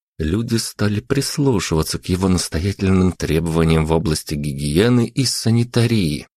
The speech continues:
особенно ближние и рекруты. «Сынок,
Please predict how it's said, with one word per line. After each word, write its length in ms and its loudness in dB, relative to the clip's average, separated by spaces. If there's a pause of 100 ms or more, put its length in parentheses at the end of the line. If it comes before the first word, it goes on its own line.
(240)
особенно 720 2
ближние 560 2
и 220 0
рекруты. 680 -8 (1080)
«Сынок, 800 0